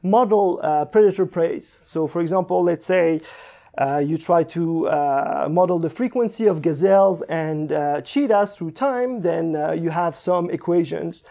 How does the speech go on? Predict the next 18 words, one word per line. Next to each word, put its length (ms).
uh, 200
that 280
try 260
to 140
model 480
the 320
fluctuations 840
or 140
the 100
frequency 540
of 140
these 220
two, 380
uh, 40
species 600
through 160
time. 440
So, 440